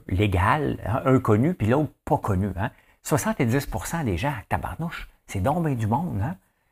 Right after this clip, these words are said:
qui travaillent en techno, ont un deuxième emploi. C'est une petite jobine, là, ça, ça dépend. Mais la plupart, ça leur permet de contrer l'inflation. Et c'est un peu pour ça aussi qu'on a un problème inflationniste. C'est que, techniquement, bon, on est en plein emploi. Au Québec, on vient d'en perdre des emplois au mois de février, tant mieux.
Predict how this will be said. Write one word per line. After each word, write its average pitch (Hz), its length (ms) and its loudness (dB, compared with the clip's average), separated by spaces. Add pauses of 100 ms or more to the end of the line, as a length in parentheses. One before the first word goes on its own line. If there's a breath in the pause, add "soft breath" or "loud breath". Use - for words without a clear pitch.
(140)
qui - 120 -18
travaillent 113 320 2
en 98 40 2
techno, 117 360 0
ont 95 140 -2
un 104 60 0
deuxième 107 380 2
emploi. 95 360 -2
C'est - 100 -8
une 85 60 -4
petite - 180 -10
jobine, 123 420 4
là, - 100 -6
ça, - 160 -8
ça 98 140 -6
dépend. 98 280 -2 (520 soft breath)
Mais 95 80 0
la 98 100 2
plupart, 127 520 0
ça - 100 -6
leur 87 160 0
permet 101 360 -2
de - 100 -6
contrer 127 440 -4
l'inflation. 104 600 -2 (340)
Et - 100 0
c'est - 360 -6
un 120 80 4
peu 311 180 0
pour - 180 2
ça 208 120 -2
aussi 180 320 -2
qu'on - 160 0
a 95 60 2
un 95 60 0
problème 107 480 -2
inflationniste. 95 760 -4 (420 soft breath)
C'est - 220 -2
que, 104 260 0 (500)
techniquement, 131 500 -2 (280)
bon, 95 100 2
on - 20 2
est 110 120 2
en 107 60 4
plein 113 220 2
emploi. 85 400 0
Au 110 100 -2
Québec, 117 320 0
on 92 60 2
vient 95 180 2
d'en 85 140 2
perdre 120 240 0
des 104 120 0
emplois 107 300 0
au 113 60 0
mois 98 120 0
de 92 60 -4
février, 101 380 -2
tant 104 180 2
mieux. 92 300 2